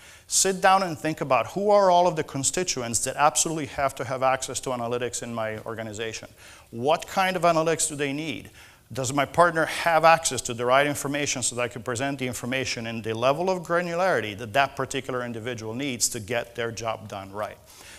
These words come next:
Because at the end of the day, if marketing analytics is going to do its job for you, first and foremost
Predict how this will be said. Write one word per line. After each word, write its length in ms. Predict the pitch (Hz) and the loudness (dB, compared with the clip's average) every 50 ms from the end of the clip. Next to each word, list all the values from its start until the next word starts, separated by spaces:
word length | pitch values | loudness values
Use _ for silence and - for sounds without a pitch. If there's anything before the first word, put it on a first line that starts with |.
| - - _ | -20 -18 _
Because 260 | 123 120 - 143 131 | -14 -6 -4 -2 -2
at 100 | 143 135 | 0 0
the 100 | 135 143 | 2 2
end 140 | 170 208 208 | 2 2 0
of 100 | 214 165 | -2 -4
the 80 | 175 175 | -4 -2
day, 380 | 165 196 196 151 107 - - - - - - - _ - | 2 4 4 4 2 0 -6 -12 -18 -20 -20 -20 _ -8
if 240 | 120 117 - - | -6 -6 -4 -2
marketing 460 | 135 135 135 151 - - 170 175 180 175 | 0 2 2 0 0 -4 -6 -4 -2 -2
analytics 520 | 165 151 143 147 151 156 170 156 - - | 0 0 0 -2 -2 -4 -4 -6 -4 -6
is 100 | 123 117 | -6 -4
going 220 | 120 135 139 139 135 | -4 -4 -6 -6 -6
to 80 | - | -8
do 140 | 139 135 139 | -8 -6 -6
its 160 | 131 113 - | -4 -4 -4
job 340 | - - 127 123 135 135 135 | -4 0 2 2 2 2 0
for 160 | - - 160 | -4 -4 -4
you, 260 | 160 160 170 180 180 - - - - _ _ _ | -4 -4 -4 -6 -8 -10 -16 -20 -20 _ _ _
first 480 | - - - - 170 185 196 180 - - | -14 -12 0 4 4 4 4 4 0 -2
and 120 | 139 123 | -4 -4
foremost 640 | - - 156 156 143 143 139 151 180 190 - - | -2 0 0 0 2 2 2 2 2 0 -4 -8